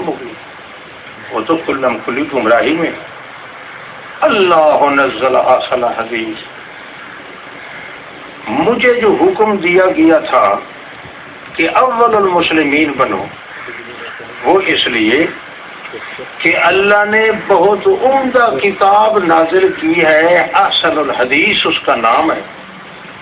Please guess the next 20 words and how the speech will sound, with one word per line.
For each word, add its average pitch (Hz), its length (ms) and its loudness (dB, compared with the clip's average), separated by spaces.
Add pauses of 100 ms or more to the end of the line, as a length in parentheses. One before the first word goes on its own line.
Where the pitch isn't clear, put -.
(760)
جس 170 280 -2
کے 185 100 2 (120)
مضامین 160 800 2 (140)
ملتے 185 440 0 (100)
جلتے 135 420 -2
ہیں، - 100 -10 (1300)
مسانیہ، 160 840 2 (920)
کوئی 262 460 4
اختلاف 175 760 2
نہیں 139 280 -4
اس - 200 -4
میں، 101 120 -12 (1120)
دہرائی 196 540 4
جاتی 160 420 0
ہے 135 200 4
ہر 123 240 4
وقت۔ - 280 -4 (1300)
پھر 202 280 2 (560)
کانپ 254 600 4
اٹھتے 165 440 0